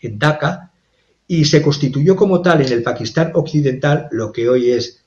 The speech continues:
Pakistán en la, en Lahore, en el año cuarenta. Eh, eh,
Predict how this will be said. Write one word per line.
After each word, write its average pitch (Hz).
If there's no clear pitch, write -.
Pakistán 139
en 117
la, 110
en 127
Lahore, 143
en 110
el 107
año 107
cuarenta. 90
Eh, 131
eh, 139